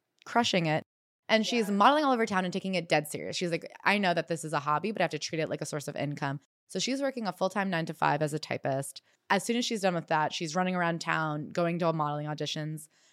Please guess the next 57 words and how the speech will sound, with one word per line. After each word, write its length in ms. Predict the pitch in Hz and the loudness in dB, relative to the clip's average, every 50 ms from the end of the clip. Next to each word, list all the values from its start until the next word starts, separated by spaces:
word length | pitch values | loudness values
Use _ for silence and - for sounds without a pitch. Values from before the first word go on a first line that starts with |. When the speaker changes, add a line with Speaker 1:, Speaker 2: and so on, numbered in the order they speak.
| _ - | _ -2
Speaker 1:
And 100 | 196 220 | 0 2
then 80 | 233 359 440 427 - | 2 2 0 -2 -4
two 200 | - - 262 254 | 0 2 4 4
nights 240 | 262 254 247 - 247 | 6 4 4 2 2
a 60 | 226 | 2
week 340 | 190 190 196 208 - - _ _ _ _ _ | 2 2 0 0 -2 -8 _ _ _ _ _
from 180 | - 202 196 185 | 0 0 0 0
ten 240 | - - 175 185 | -2 -2 -2 -2
P 120 | 180 190 214 | 0 0 0
M 120 | 190 190 190 | 0 0 0
till 120 | - 175 | -2 -4
six 340 | 170 - - 180 180 - - | -4 -2 -4 -4 -4 -2 0
A 140 | 180 180 165 | 2 2 2
M, 220 | 151 147 151 170 | 0 0 -2 -4
she 160 | 185 - - 214 | -4 -2 0 0
has, 120 | 190 175 | 0 0
like, 60 | 180 | 0
another 580 | 170 156 160 156 151 143 139 139 - 170 208 226 | 0 0 0 -2 -4 -4 -4 -2 0 0 0 0
job. 440 | 220 262 285 294 302 302 320 302 294 - - - - | 0 0 2 2 2 0 -2 -4 -8 -12 -16 -8 -2
And 100 | - 247 | 0 2
so 100 | - 285 | 4 4
two 180 | 247 - - 269 | 4 4 0 0
days 180 | 277 311 330 370 | 2 2 2 2
a 40 | 339 | 2
week, 120 | 349 294 | 2 0
she 120 | - - 302 | -2 -2 -2
just 160 | 349 311 - | -2 -2 2
went 160 | 226 214 214 233 | 2 2 2 2
without 360 | 262 247 214 185 156 - - _ _ _ | 2 2 2 2 2 0 -6 _ _ _
sleeping. 880 | - - - - 175 180 180 240 240 - - - - - - 247 247 - _ _ _ _ _ - - | -14 -12 -10 -6 -4 -2 -2 -2 -2 -2 -4 -4 -6 -10 -12 -12 -14 -14 _ _ _ _ _ -2 2
And 140 | 226 233 | 4 4
she's 220 | - 285 302 277 226 | 6 6 4 6 6
not 380 | 220 202 214 294 427 - - | 8 10 10 10 8 8 4
young. 600 | - 185 165 165 160 185 220 190 147 123 131 123 - - | -4 -2 4 6 8 8 8 6 4 2 -4 -6 -2 0
I 120 | - 220 | 0 2
mean, 160 | 226 233 226 | 2 2 2
she's, 180 | 220 262 254 254 | 2 2 2 2
like, 120 | 254 240 | 2 2
twenty-eight, 380 | - - 254 247 277 294 294 - | 2 2 2 4 4 2 0 -2
twenty-nine, 360 | - 233 220 214 208 196 196 | 0 0 2 2 2 2 0
thirty 300 | - - 190 175 170 160 | 4 6 6 6 6 4
at 100 | 117 - | 2 0
this 80 | - - | 2 2
Speaker 2:
I 40 | 233 | 2
think 160 | 247 - 185 | 4 4 4
Speaker 1:
point. 60 | 160 - | 6 6
Speaker 2:
she's, 80 | 508 508 | 6 6
like, 160 | 508 403 - | 4 0 0
thirty 420 | - - 214 196 185 170 156 131 | 2 4 6 6 6 6 2 0
at 100 | - - | -2 -2
this 160 | 196 185 - - | -4 -6 -6 -4
point. 380 | - 190 170 160 160 139 151 | -2 0 2 2 2 0 0
So 180 | - - 294 302 | 4 6 6 6
then 340 | 240 240 220 226 254 285 381 453 453 - - - | 8 6 4 4 4 0 -2 -2 -6 -6 -2 4
from 240 | - 254 240 233 233 | 8 8 8 8 8
her 140 | 220 226 226 | 6 4 6
modeling 800 | 208 185 180 196 220 226 208 202 190 190 185 180 180 175 165 | 8 10 10 10 10 8 8 6 6 6 4 2 0 -2 -2